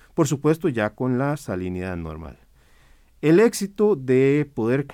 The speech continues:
eh, funcionar con este proceso radica mucho en que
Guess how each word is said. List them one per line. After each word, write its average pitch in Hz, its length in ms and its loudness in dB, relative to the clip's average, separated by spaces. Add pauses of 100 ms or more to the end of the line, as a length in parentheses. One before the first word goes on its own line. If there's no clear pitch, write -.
(240)
eh, 101 540 -4 (680)
funcionar 147 720 0
con 113 240 -4
este 139 380 -2
proceso 151 760 -2 (440)
radica 143 500 2
mucho 190 540 2 (720)
en 165 220 4
que 160 340 -2